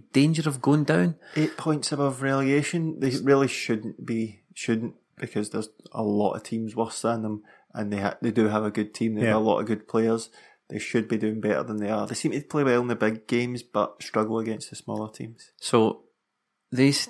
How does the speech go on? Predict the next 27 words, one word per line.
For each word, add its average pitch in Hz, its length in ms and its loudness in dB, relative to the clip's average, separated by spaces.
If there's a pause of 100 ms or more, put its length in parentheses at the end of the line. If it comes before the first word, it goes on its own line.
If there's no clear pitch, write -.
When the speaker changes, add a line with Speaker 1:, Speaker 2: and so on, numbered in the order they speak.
Speaker 1:
they 135 300 6
seem 107 280 2
to 95 120 -6
want 90 240 -6
their 95 120 -4
guy 90 220 -4
in 90 260 -2
just 92 260 -6
now. 92 240 0 (480)
Um, 90 460 -6 (360)
Speaker 2:
Two, - 140 0
Speaker 1:
and - 80 2
the - 180 -8
Speaker 2:
is 143 80 -6
it 151 100 2
a - 40 -2
two-man 151 400 -2
shot, 147 240 -2
oh, 131 100 -4
three-man 131 440 0
shot - 260 -2
list? 117 260 -6
So - 120 -6
it's - 180 -14 (240)
Brendan 120 320 4
Rodgers, 110 580 -2 (800)
my 110 480 2